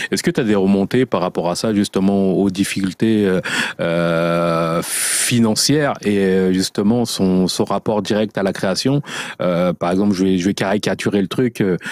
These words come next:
ok, j'ai pas eu le temps de développer mon, mon œuvre, mais ma deadline, c'était ça, et moi, j'ai besoin de remplir mon frigo. Est-ce que tu as déjà eu des retours comme ça ?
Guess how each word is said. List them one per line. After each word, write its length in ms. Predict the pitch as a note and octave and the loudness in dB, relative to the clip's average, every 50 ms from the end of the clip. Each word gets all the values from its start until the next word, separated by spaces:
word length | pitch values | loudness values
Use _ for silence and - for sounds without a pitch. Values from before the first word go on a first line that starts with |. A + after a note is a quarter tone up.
| - - - - | -10 -10 -12 -6
ok, 240 | - - G2 - - C#3 C3+ | -4 -4 -2 0 0 2 2
j'ai 140 | A2 G#2 A2 | 2 2 0
pas 120 | - A2+ | 2 0
eu 40 | A2+ | 0
le 60 | A2 | 0
temps 180 | G#2+ - B2+ A#2+ | 0 0 0 2
de 120 | G#2+ G#2+ | 2 0
développer 520 | G2 F#2 A2+ G2+ F#2+ G#2 G#2 - - G#2+ G2 | 0 0 -2 0 2 0 0 2 0 2 2
mon, 320 | G2 G2+ - - F#2 - | 4 4 4 4 4 4
mon 280 | F#3 - - G3 G3 G#3+ | 4 4 4 4 4 4
œuvre, 260 | B3 C4+ G#3+ F#3+ - - - - - - - - | 2 2 0 -2 -4 -4 -10 -10 -10 -10 -2 -2
mais 100 | - - | 2 2
ma 160 | - G#2 G#2 | 2 2 2
deadline, 460 | F#2+ G#2+ G#2+ G#2 G2 G#2+ A#2+ B2 A2 | 2 2 2 2 2 2 2 2 0
c'était 240 | - - - A2 G2+ | 0 0 0 0 -2
ça, 240 | - - B2+ A#2+ - | 0 0 0 0 0
et 80 | - G#2+ | 0 0
moi, 160 | G2+ G#2+ A2+ | 2 2 2
j'ai 100 | G2+ G2+ | 0 0
besoin 240 | F#2 G2+ F#2+ G#2 G2+ | 0 2 2 2 2
de 40 | G2 | 2
remplir 340 | F2 F#2+ G2+ - - G#2+ G2 | 2 0 -2 0 0 0 2
mon 100 | G2 G2 | 2 0
frigo. 320 | F#2 - - G#2 F#2+ G2+ | 0 0 -2 0 2 0
Est-ce 80 | G2 - | 0 0
que 100 | - - | -4 -4
tu 100 | - C3+ | -2 -2
as 80 | A#2 G#2 | -2 0
déjà 280 | F#2 G#2+ G2+ G2 G#2 | 0 0 0 2 2
eu 100 | A#2 A#2 | 2 4
des 80 | G2+ G2 | 2 2
retours 380 | F2+ F#2+ F#2+ - - E2+ - | 2 2 0 0 -4 -6 -6
comme 140 | _ F2+ F2+ | _ -6 -4
ça ? 120 | E2+ F2 | -4 -6